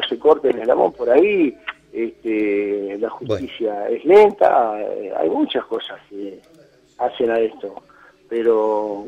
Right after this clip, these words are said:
Speaker 1: voy a hablar con, con los, este, vecinos autoconvocados.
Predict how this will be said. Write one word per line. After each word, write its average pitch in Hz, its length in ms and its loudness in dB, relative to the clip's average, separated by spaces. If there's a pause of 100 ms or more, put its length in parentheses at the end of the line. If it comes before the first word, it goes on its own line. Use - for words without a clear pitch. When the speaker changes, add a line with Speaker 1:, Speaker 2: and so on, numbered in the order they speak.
(280)
Speaker 1:
voy 160 160 4
a 143 40 8
hablar 202 280 8
con, 110 400 0 (840)
con 110 600 -6
los, 113 300 2 (300)
este, 110 640 -4
vecinos 117 480 -4
autoconvocados. 113 1120 -4